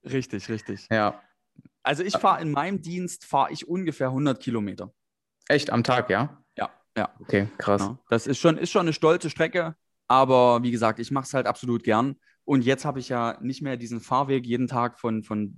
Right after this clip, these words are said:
Speaker 1: Dresden nach Riesa,
Speaker 2: Hm.
Speaker 1: ähm, sondern ich hab jetzt, wohne hier Luftlinie neunhundert Meter von meiner Arbeit entfernt. Deswegen k-, kann ich quasi mit dem Fahrrad auf Arbeit fahren, ne?
Speaker 2: Ja,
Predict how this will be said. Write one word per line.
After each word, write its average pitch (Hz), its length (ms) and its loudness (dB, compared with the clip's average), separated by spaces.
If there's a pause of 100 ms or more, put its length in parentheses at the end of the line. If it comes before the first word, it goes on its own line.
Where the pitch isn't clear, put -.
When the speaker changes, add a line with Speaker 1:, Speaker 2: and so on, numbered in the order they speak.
Speaker 1:
Dresden 135 420 -4
nach 165 200 -2
Riesa, 190 400 -2 (180)
Speaker 2:
Hm. 123 320 6
Speaker 1:
ähm, 120 420 0 (200)
sondern 123 380 -4
ich - 160 -18 (120)
hab 131 220 -12
jetzt, 117 220 -12
wohne 151 200 -8
hier 135 400 0
Luftlinie 143 640 -2
neunhundert 123 420 -6
Meter 117 220 -8
von 117 120 -6
meiner 110 220 -2
Arbeit 113 280 -4
entfernt. 110 380 -6 (300)
Deswegen 120 640 0 (220)
k-, - 180 -10
kann - 320 -14
ich - 100 -16
quasi 113 300 -8
mit 113 140 -8
dem 107 80 -14
Fahrrad 107 300 -10
auf 104 100 -14
Arbeit 101 260 -8
fahren, 85 240 -10 (160)
ne? 98 160 -8 (120)
Speaker 2:
Ja, 110 220 2